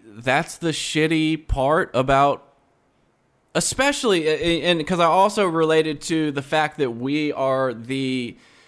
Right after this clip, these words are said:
we are in that one percent of the ten percent of drug, like, a lot of people in A A and recovery, they can skate by doing the bare minimum because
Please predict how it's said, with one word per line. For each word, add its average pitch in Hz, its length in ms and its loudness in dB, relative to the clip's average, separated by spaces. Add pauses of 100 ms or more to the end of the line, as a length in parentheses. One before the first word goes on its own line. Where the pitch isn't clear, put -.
(140)
we 139 240 2
are 151 100 4
in 139 400 0
that 127 460 0 (300)
one 143 460 0
percent 135 600 -4
of 120 160 -2
the 120 80 -6
ten 131 320 -2
percent 120 480 -6
of 113 180 -4
drug, 117 280 0 (120)
like, 117 320 -2
a 139 60 4
lot 175 280 2
of 202 120 -4
people 170 380 -2
in 143 160 0
A 135 320 0
A - 20 -2
and 131 120 -4
recovery, 120 640 -4 (440)
they 139 160 2
can 156 180 -4
skate 139 500 -4
by 120 320 2
doing 117 320 -4
the 104 80 -4
bare 113 540 -2
minimum 95 600 -4
because 101 680 -6